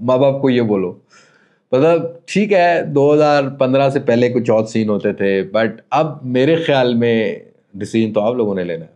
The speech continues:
मतलब, मेरे भी बच्चे डिसीजन लेते हैं यार। मतलब, मैं भी इतना कोई पुराना नहीं हूँ, Gen Z टाइप का ही बंदा हूँ। तो माँ बाप को मनाया करो, नहीं तो फिर मेरे साथ ज़रा बात करा दिया करो, कोई मसला नहीं है। मज़े की बात, माँ बाप से याद आया,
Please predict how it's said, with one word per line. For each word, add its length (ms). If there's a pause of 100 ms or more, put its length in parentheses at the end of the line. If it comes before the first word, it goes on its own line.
मतलब, 200
मेरे 240
भी 60
बच्चे 240
डिसीजन 320
लेते 240
हैं 140
यार। 160 (320)
मतलब, 240 (280)
मैं 180
भी 80
इतना 180
कोई 120
पुराना 260
नहीं 160
हूँ, 220
Gen 320
Z 400
टाइप 240
का 60
ही 60
बंदा 240
हूँ। 100 (1300)
तो 760 (120)
माँ 120
बाप 140
को 120
मनाया 320
करो, 260
नहीं 180
तो 100
फिर 180
मेरे 220
साथ 160
ज़रा 360
बात 340
करा 140
दिया 180
करो, 180
कोई 160
मसला 300
नहीं 200
है। 200 (800)
मज़े 160
की 120
बात, 380 (200)
माँ 200
बाप 160
से 120
याद 200
आया, 260